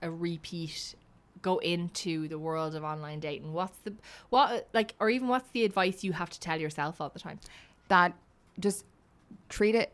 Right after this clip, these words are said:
Speaker 2: as if you'd treat a person you were sitting across a table from. So be respectful, be
Speaker 1: Okay.
Speaker 2: accountable, have fun,
Speaker 1: Yeah.
Speaker 2: but don't be afraid. Just know your boundaries.
Speaker 1: Right. And so know your boundaries, treat it like it's real life.
Speaker 2: Treat it like it's real life.
Speaker 1: And I think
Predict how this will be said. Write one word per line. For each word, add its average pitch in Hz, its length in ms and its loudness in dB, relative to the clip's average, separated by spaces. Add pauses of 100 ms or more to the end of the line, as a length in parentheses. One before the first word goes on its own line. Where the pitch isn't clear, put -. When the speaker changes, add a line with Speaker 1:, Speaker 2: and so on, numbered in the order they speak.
Speaker 2:
as 185 140 2
if 180 120 0
you'd 180 100 -2
treat 170 180 -2
a 165 40 -2
person 165 240 -2
you 160 60 -2
were 160 60 -2
sitting 156 160 -6
across 156 440 -4
a 170 40 -12
table 151 240 -6
from. 190 340 -6
So 170 160 0 (160)
be 190 120 2
respectful, 214 500 0
be 185 60 -4
Speaker 1:
Okay. 175 140 2
Speaker 2:
accountable, 208 540 2 (420)
have 302 200 -2
fun, 185 360 0 (220)
Speaker 1:
Yeah. 165 260 -10
Speaker 2:
but - 340 -4
don't 190 200 4
be 190 120 -2
afraid. 175 460 2 (120)
Just 190 160 -4
know 185 120 0
your 175 100 0
boundaries. 151 520 -4
Speaker 1:
Right. 175 220 -2 (360)
And 196 140 0
so 180 300 2
know 190 140 0
your 202 120 4
boundaries, 175 540 0
treat 190 360 0
it 196 100 2
like 160 300 0
it's 160 180 -4
real 156 160 0
life. 147 340 -2
Speaker 2:
Treat 277 180 2
it 285 40 4
like 247 140 4
it's 220 80 0
real 214 120 4
life. - 220 0 (400)
Speaker 1:
And 214 100 6
I 233 80 6
think 277 500 4